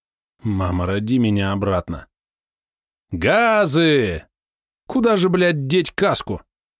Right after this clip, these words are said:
Бежим по каким-то оврагам с пожухлой травой. Вверх-вниз, вверх-вниз. Подбегаем к знаменитой в части горе дураков, она же гора смерти. Подъем градусов в тридцать-тридцать пять.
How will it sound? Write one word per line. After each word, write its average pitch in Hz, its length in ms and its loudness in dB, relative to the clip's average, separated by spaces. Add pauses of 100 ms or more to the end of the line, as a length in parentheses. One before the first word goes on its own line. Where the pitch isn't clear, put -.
(1300)
Бежим 90 380 0
по 104 80 -2
каким-то 104 400 0
оврагам 113 380 2
с - 60 -4
пожухлой 110 440 0
травой. 107 460 -2 (260)
Вверх-вниз, 90 800 -2
вверх-вниз. 95 880 -4 (1600)
Подбегаем 147 580 0
к 131 40 0
знаменитой 147 500 2
в - 60 -4
части 156 320 0
горе 131 280 2
дураков, 135 580 -2 (300)
она 120 320 2
же 113 120 2
гора 110 320 2
смерти. 113 520 -2 (1120)
Подъем 117 420 0
градусов 127 480 2
в - 140 -12
тридцать-тридцать 123 720 -2
пять. 90 360 -6